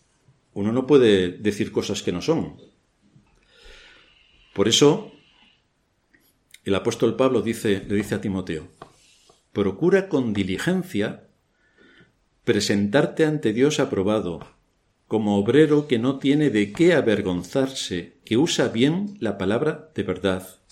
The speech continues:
Y en el original está intentando hacernos llegar lo que ocurre cuando hay una operación quirúrgica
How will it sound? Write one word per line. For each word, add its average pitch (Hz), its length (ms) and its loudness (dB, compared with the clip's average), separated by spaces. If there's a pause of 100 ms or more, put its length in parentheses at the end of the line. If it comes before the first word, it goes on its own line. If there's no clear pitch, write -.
Y 104 100 -2
en 101 80 0
el 98 120 2
original 139 880 -2 (580)
está 170 760 0 (320)
intentando 123 800 0
hacernos 135 480 0
llegar 143 600 0
lo 113 200 0
que 113 80 2
ocurre 170 460 0
cuando 123 320 0
hay 147 120 4
una 139 220 2
operación 127 640 0
quirúrgica 107 720 0